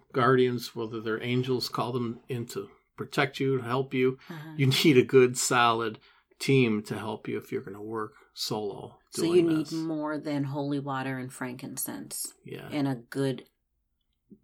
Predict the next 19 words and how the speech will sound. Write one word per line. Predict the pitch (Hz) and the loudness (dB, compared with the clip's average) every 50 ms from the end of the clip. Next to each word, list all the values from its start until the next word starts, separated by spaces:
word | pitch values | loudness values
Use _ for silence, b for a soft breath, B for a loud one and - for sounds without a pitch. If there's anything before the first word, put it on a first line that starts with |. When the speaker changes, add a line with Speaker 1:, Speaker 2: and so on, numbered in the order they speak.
| - - - - - | -20 -20 -20 -14 -10
Speaker 2:
a | - 160 | -8 -8
good | 139 - - 151 147 139 135 - | -8 -4 -2 0 0 0 -2 -4
feeling | - - - - 151 143 139 135 131 - | -12 -12 -6 -2 0 0 0 0 -4 -6
about | 117 110 143 117 117 131 143 | -6 -4 -4 -4 -4 -4 -6
it. | - - - - - | -8 -10 -12 -8 2
Speaker 1:
You | - 151 160 | 8 10 12
need | - 160 147 143 143 | 12 12 10 10 6
some | - 160 143 | 2 2 2
strong | 135 - - - 160 143 135 143 143 135 | 2 2 4 6 8 10 10 10 8 8
allies. | 120 117 120 120 117 104 110 117 107 104 104 - - - _ - - | 8 6 6 8 6 4 4 4 0 -2 -2 -4 -8 -12 _ -12 -6
Speaker 2:
Gotcha. | 156 147 143 143 131 | -4 -4 -4 -2 2
Speaker 1:
And | 117 123 123 | 4 6 6
you | 120 | 6
need | 120 123 123 117 113 | 8 8 6 6 6
those | - 107 110 107 107 104 110 | 2 2 2 2 2 2 0
relationships | 107 107 104 107 107 104 - - 104 - - - 110 - - - | 0 2 4 4 4 2 2 -2 -8 -8 -6 -4 -6 -6 -6 -10
to | - - 95 | -10 -8 -6
be | 104 110 104 | -4 -4 -4
sound. | 98 - - 104 101 107 104 107 107 104 107 | -2 -4 -4 -2 -2 -2 -2 -2 -2 -4 -6